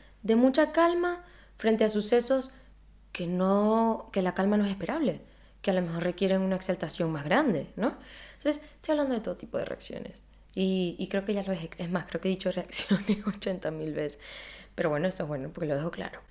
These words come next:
Otra de las preguntas que se te pueden venir a la cabeza durante el proceso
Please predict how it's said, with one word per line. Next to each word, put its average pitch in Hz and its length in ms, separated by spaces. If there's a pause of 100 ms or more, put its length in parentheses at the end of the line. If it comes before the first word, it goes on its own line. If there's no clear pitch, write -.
(400)
Otra 240 340
de 262 80
las 196 140
preguntas 202 760 (120)
que 170 260
se 170 140
te 175 80
pueden 190 220
venir 208 180
a 208 40
la 208 80
cabeza 190 260
durante 180 260
el 165 60
proceso 170 600